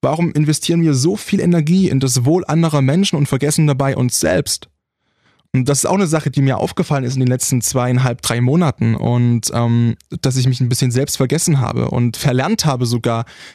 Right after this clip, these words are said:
mir mal was Gutes zu tun und habe auch festgestellt, dass ich irgendwie gemerkt habe, dass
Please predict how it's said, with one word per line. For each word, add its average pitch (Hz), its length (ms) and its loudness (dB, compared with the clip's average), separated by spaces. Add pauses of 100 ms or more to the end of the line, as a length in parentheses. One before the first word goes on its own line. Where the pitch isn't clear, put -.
(380)
mir 143 240 4
mal 156 140 2
was 127 160 0
Gutes 185 320 -2
zu 110 120 -4
tun 113 280 -2
und 131 220 0
habe - 100 -4
auch 117 100 -4
festgestellt, 135 640 -2
dass 131 120 -2
ich 131 120 -4
irgendwie 131 360 0
gemerkt 131 420 -2
habe, - 100 -2
dass - 300 -4